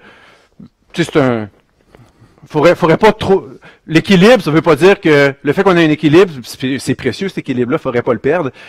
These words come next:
Ça veut pas dire qu'on peut taxer n'importe comment les entreprises. C'est sûr que tu vas toujours l'avoir, l'équilibre. Mais si tu taxes trop les entreprises, t'as des conséquences néfastes. Si tu, si tu taxes pas assez les entreprises, t'as d'autres conséquences néfastes.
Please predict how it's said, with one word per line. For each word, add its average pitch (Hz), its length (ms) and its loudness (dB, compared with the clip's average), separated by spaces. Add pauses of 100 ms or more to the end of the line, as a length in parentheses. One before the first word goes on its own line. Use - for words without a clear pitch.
(200)
Ça 151 140 2
veut 156 80 2
pas 165 100 2
dire 180 140 2
qu'on 160 160 0
peut 165 140 -4
taxer 175 340 0
n'importe 147 480 -2
comment 143 300 0 (220)
les 127 200 -4
entreprises. 120 520 -4 (160)
C'est - 140 -6
sûr 233 220 0
que 170 80 -2
tu - 120 -6
vas 143 60 -2
toujours 160 260 0
l'avoir, 147 300 4
l'équilibre. 120 500 -2 (200)
Mais 120 60 -6
si 202 180 -8
tu - 100 -20
taxes - 340 0
trop 202 300 2
les 151 140 2
entreprises, 139 640 -2
t'as 135 100 0
des 127 80 -2
conséquences 143 540 -4
néfastes. 135 560 -2 (180)
Si - 220 -10
tu, - 160 -14
si 208 240 -10
tu - 220 -18
taxes - 260 0
pas 202 260 2
assez 196 340 -2
les 165 140 -4
entreprises, 156 480 -2
t'as 123 140 -4
d'autres 165 220 0
conséquences 143 560 -4
néfastes. 135 580 -2